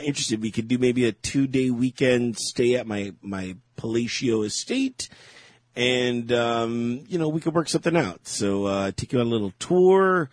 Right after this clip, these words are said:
and then, uh, you could go to the game, and, um, yeah,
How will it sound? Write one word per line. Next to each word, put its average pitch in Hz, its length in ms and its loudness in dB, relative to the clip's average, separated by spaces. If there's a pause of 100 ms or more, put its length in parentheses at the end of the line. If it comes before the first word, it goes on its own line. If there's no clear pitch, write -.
(340)
and 107 200 -2
then, 107 280 2
uh, 104 60 -2
you 98 140 -4
could 113 160 -14
go 107 100 0
to 101 40 -2
the 98 100 -8
game, 165 840 0
and, 98 300 -4
um, 92 340 -4 (200)
yeah, 110 280 0